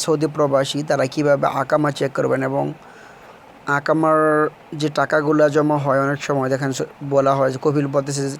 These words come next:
টাকা ডালছে, এটা আপনি কীভাবে চেক করবেন, এটা আপনি এখন মোবাইলে বসে দেখতে পারেন। তো সেটা আমরা প্রথমে আপনাকে দেখাবো, একটা শেয়ার একটা সফটওয়্যার আছে, ওই শেয়ার সফটওয়্যারের মাধ্যমে আপনি দেখতে পারবেন। তো আপনি প্রথমে প্লে স্টোরে যাবেন,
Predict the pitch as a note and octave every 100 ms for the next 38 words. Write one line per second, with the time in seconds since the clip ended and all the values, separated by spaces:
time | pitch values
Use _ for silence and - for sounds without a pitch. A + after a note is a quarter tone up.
0 | C#3 C#3 C#3 C3+ C3 C3+ C3+ C3+ D3 D3+
1 | C#3+ - C3+ - C3 C#3 C#3 C3 D3 C#3+
2 | - - - - C#3+ C#3+ D3 C#3+ C#3+ C#3+
3 | C#3 C#3+ D3 D#3 C#3+ C3+ C#3+ - - -
4 | D3+ C#3+ D3 D3 C#3 D3+ D3+ D3+ D3+ D3
5 | D3 C#3 C3+ C#3 - - - - - -
6 | - - - - E3+ D#3+ D#3+ E3 D#3 D#3
7 | D#3 E3 - E3 C#3 - C3+ D3 D3+ D3
8 | D3+ - - - C3+ E3 D#3+ D#3 E3 D#3
9 | D#3 D3+ C#3+ C#3 C3+ B2 C3 A#2+ A#2 -
10 | - - - C3+ D3 D3+ E3 E3 D#3+ D#3
11 | D#3+ D#3 D3 B2+ B2 B2+